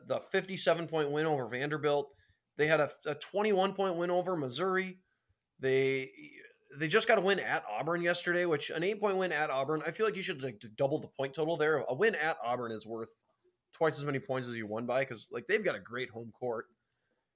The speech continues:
Um, and honestly, they've got, they've got, there's no reason why they can't run the table the rest of the way. Now they're at Tennessee. And as much as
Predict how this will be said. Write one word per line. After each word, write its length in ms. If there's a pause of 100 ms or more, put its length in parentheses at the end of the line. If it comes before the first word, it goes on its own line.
(100)
Um, 320 (1700)
and 140
honestly, 400
they've 220
got, 340
they've 160
got, 300 (680)
there's 200
no 120
reason 360
why 160
they 160
can't 280
run 160
the 80
table 240
the 80
rest 180
of 60
the 60
way. 260
Now 120
they're 120
at 180
Tennessee. 540 (1000)
And 200
as 180
much 220
as 240